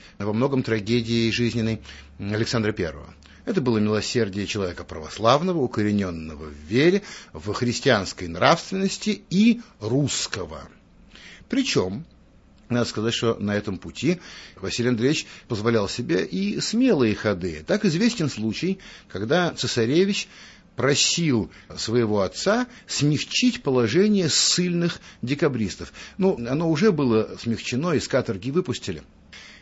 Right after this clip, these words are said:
«Я знаю, чье это влияние, Василий Андреевич», громко и прилюдно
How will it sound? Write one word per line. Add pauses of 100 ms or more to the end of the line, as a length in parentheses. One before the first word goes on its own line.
«Я
знаю, (380)
чье
это
влияние,
Василий
Андреевич», (240)
громко
и (240)
прилюдно